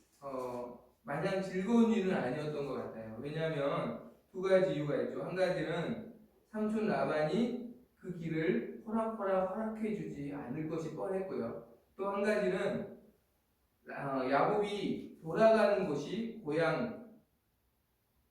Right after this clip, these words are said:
가나안 땅이잖아요. 거기에는 누가 있습니까? 형 에서가 있어요. 형 에서와의 관계가 지금 회복된 게 아니에요. 어, 고향을 떠날 때 어머니가, 어머니 리브가가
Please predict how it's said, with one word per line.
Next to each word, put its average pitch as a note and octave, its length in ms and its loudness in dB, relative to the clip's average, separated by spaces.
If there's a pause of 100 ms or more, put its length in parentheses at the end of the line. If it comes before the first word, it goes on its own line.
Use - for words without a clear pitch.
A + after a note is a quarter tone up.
(180)
가나안 G3 460 4
땅이잖아요. B2 760 0
거기에는 E3 480 4
누가 D3 200 2
있습니까? - 800 -4 (140)
형 G3 200 -2
에서가 E3 360 0
있어요. A2+ 420 -6 (680)
형 A3+ 200 4
에서와의 F#3 720 6
관계가 D#3 840 0 (100)
지금 D#3+ 260 -4
회복된 A3 480 0
게 - 100 -2
아니에요. A2+ 460 -6 (1120)
어, A#3 460 -10 (1800)
고향을 G#3+ 420 8
떠날 A3 340 4
때 F#3 460 4
어머니가, E3+ 840 2
어머니 E3 320 -2
리브가가 C#3 880 -2